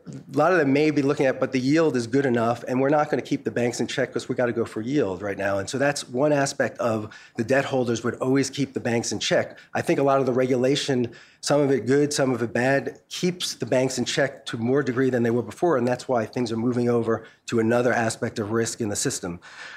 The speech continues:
Um, I would also comment that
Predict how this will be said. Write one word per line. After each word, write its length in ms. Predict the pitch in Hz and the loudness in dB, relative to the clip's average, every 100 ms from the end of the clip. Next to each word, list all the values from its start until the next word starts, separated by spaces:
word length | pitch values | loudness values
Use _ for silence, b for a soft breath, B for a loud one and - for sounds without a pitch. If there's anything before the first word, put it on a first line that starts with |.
| B | B
Um, 460 | 127 131 131 131 131 - _ _ - | 0 4 4 2 0 -8 _ _ -2
I 200 | 139 147 | 2 4
would 160 | 151 | 4
also 360 | 160 160 185 151 | 4 2 2 2
comment 460 | - 135 127 123 | 2 2 2 2
that 320 | 131 123 - | 0 0 0